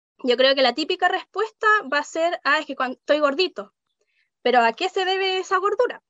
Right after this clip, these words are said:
Según la O M S, que es la Organización Mundial de la Salud, el sobrepeso y la obesidad se define como la acumulación anormal o excesiva de grasa que puede ser perjudicial para nuestra salud. Estos términos van de la mano,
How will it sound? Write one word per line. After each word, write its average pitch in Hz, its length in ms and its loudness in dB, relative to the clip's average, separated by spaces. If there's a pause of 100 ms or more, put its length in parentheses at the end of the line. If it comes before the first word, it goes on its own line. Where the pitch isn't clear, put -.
(600)
Según 311 440 -6
la 294 160 0
O 330 80 0
M 392 160 -2 (120)
S, 311 300 -10 (220)
que 262 80 0
es 285 40 -6
la 294 140 0
Organización 269 600 -4
Mundial 311 340 -2
de 359 60 -4
la 349 100 0
Salud, 381 280 -6 (380)
el 254 180 -4
sobrepeso 262 640 -2
y 359 100 -6
la 311 220 -2
obesidad 269 440 -2
se 330 120 -10
define 294 380 -4
como 277 180 0
la 240 420 2
acumulación 233 720 -2
anormal 262 520 -2 (120)
o 262 100 0
excesiva 262 800 -2 (460)
de 302 160 -2
grasa 311 380 0 (120)
que 262 160 0
puede 294 220 0
ser 330 180 -4
perjudicial 330 560 -4
para 370 200 2
nuestra 370 260 -2
salud. 370 300 -4 (1160)
Estos 320 440 -2
términos 330 680 -6
van 240 360 -2
de 330 100 0
la 381 100 2
mano, 339 380 0